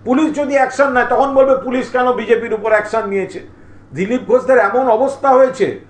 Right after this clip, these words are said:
নিজের কর্মীদের সামলাতে পারছেন না,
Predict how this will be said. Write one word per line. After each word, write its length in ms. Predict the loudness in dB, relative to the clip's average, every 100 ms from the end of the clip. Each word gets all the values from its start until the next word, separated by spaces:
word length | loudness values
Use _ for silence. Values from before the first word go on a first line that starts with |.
| -20 -20 -12
নিজের 600 | -8 -6 0 2 4 2 0
কর্মীদের 560 | 0 0 -2 0 0 0
সামলাতে 560 | -2 -4 0 0 0
পারছেন 400 | 0 -2 0 -4
না, 200 | -2 -4